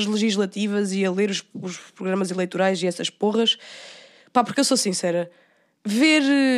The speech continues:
ver debates, eu já desisti, não sinto que tire dali as conclusões que eu preciso para saber quem é que vou votar.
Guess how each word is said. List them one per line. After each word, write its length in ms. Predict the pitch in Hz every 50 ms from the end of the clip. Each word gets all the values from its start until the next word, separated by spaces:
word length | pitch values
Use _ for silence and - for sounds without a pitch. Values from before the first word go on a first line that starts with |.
| 220 -
ver 280 | 226 208 226 285 285 247
debates, 720 | 202 214 233 262 269 269 262 262 - 240 240 233 214 - -
eu 140 | 247 262
já 140 | 247 254 247
desisti, 520 | 233 208 214 214 196 - - - 233 240 240
não 140 | 233 220
sinto 300 | 220 - - 220 202 -
que 80 | - -
tire 220 | - - 240 233 202
dali 520 | 185 220 226 220 226 226 226 226 220 220 _ _ _ _ _ _ - - -
as 100 | - 220
conclusões 400 | - 254 233 - 247 220 240 233
que 80 | - -
eu 80 | 226 208
preciso 280 | - - - 220 -
para 100 | - 208
saber 240 | 190 - 220 202 202
quem 120 | 196 208
é 40 | 196
que 80 | 185 -
vou 80 | 185
votar. 260 | 180 - - - 147